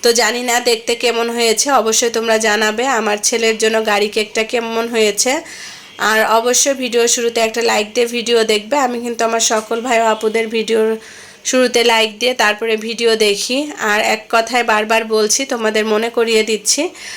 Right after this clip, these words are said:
প্লিজ তোমরা কেউ মনে কষ্ট নিবে না। তো এই তো সব ভাই বোনেরা মিলে কেক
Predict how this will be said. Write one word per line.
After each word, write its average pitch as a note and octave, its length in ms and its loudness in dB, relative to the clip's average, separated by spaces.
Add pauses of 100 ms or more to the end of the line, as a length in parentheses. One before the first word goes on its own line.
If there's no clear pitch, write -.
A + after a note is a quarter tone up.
(180)
প্লিজ B3+ 280 2
তোমরা A#3+ 240 2
কেউ B3+ 400 0 (600)
মনে A3+ 260 2
কষ্ট A3 300 2
নিবে A3 320 2
না। B3 200 0 (680)
তো C4+ 80 4
এই C4 160 4
তো D4+ 200 2
সব C4+ 300 2
ভাই A#3+ 180 2
বোনেরা B3 340 0
মিলে B3 240 -2
কেক A#3 260 -2